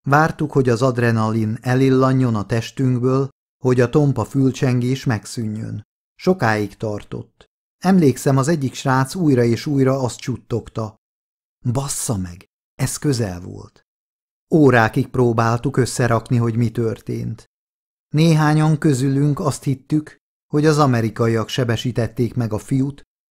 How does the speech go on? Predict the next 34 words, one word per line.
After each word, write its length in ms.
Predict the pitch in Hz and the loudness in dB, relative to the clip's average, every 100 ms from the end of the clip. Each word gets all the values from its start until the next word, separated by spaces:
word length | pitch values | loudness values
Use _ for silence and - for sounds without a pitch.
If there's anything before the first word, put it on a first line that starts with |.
| - | 0
mások 440 | 135 131 147 - | 2 2 0 -2
úgy 180 | 160 135 | -2 2
vélték, 560 | 131 123 120 135 131 | 4 4 2 0 0
hogy 180 | - 120 | -2 -2
a 60 | 113 | -2
fiú 280 | - 139 139 | 0 2 4
egy 140 | 131 | 2
klasszikus 640 | - 151 - 139 117 113 | 2 0 0 -6 -6 -8
tálib 420 | - 113 101 107 101 | -4 -2 -2 -6 -8
csel 360 | - 110 104 | -6 -6 -6
volt. 360 | 110 117 117 - _ _ _ | -8 -10 -12 -18 _ _ _
A 100 | - | -4
talicskás 680 | - 160 127 - 131 117 107 | 2 4 4 0 0 0 0
dolog 320 | 127 127 135 | 0 2 0
csak 220 | - 156 | 0 0
egy 120 | 139 135 | 0 0
kis 160 | 139 | -2
színjáték 800 | - 165 139 123 113 110 123 117 | 0 0 2 2 0 0 -2 -2
volt, 340 | 127 131 135 - _ _ - | 0 0 0 -4 _ _ -4
hogy 140 | 147 | 2
a 60 | 151 | 4
dombon 480 | 147 147 120 117 113 | 4 4 2 0 0
tartsanak 580 | 120 117 - 127 120 - | 0 0 0 -2 -2 0
minket 400 | 131 120 104 - | 0 0 -2 -2
mozdulatlanul, 960 | 123 113 131 131 127 139 135 139 139 139 _ _ - | -2 -2 0 0 0 0 2 2 0 -4 _ _ -4
elterelve 640 | 147 127 - 113 110 110 | 0 0 0 0 -2 -2
a 80 | 104 | -6
figyelmünket, 960 | 95 139 123 127 127 131 127 143 139 - _ _ | -4 -2 2 2 2 0 0 -2 -4 -8 _ _
hogy 140 | 131 120 | 0 2
a 100 | 117 | 2
tálibok 580 | 139 135 139 135 143 | 2 4 4 4 2
bemérhessék 800 | 135 135 117 104 110 - 131 117 | 4 4 2 -2 -4 -4 -4 -2
a 60 | 113 | -2
helyzetünket. 1000 | 113 107 98 104 - 113 110 123 110 - | -2 -2 -4 -6 -6 -8 -8 -10 -14 -20